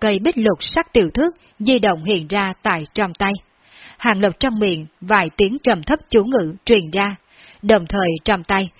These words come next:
Phật quang khởi sắc chớp động, bích lục tiểu thước kia rung lên, lục quang đại phóng, lập tức biến mất trong tay. Nhưng ngay sau đó, bỗng nhiên hiện ra tại trên không trung của Nguyên Anh Hàng Ly thượng nhân. Nguyên Anh thấy vậy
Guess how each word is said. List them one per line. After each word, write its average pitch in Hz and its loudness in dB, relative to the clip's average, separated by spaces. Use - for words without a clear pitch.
Phật - 2
quang 254 0
khởi 208 -2
sắc 302 -4
chớp 320 0
động, 185 0
bích 330 4
lục 214 2
tiểu 190 4
thước 311 -2
kia 202 4
rung 202 2
lên, 202 0
lục 220 4
quang 247 0
đại 185 0
phóng, 202 -2
lập 214 2
tức 330 2
biến 202 2
mất 320 2
trong 214 4
tay. 196 0
Nhưng 202 2
ngay 202 2
sau 196 -2
đó, 185 -2
bỗng 208 2
nhiên 247 0
hiện 190 0
ra 202 -2
tại 185 0
trên 208 0
không 190 -2
trung 202 0
của 180 4
Nguyên 185 0
Anh 190 -4
Hàng 190 -4
Ly 208 2
thượng 180 -4
nhân. 208 0
Nguyên 208 4
Anh 190 -4
thấy 214 -2
vậy 202 -2